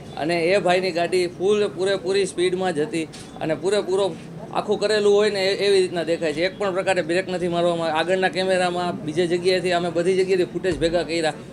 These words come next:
અમને બધેથી એવું જ દેખાય છે. અને કલમો એકદમ હળવી લગાડી છે, કારણ કે અમે ત્યારે અમે શોકમાં હતા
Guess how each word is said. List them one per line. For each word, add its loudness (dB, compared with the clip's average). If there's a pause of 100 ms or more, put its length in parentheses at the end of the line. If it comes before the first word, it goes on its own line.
(120)
અમને 0
બધેથી 2
એવું 4
જ -8
દેખાય -2
છે. -14
અને 0
કલમો 2
એકદમ 0
હળવી 6
લગાડી 4
છે, 0
કારણ -2
કે -2
અમે 2
ત્યારે 2
અમે 0
શોકમાં -2
હતા -4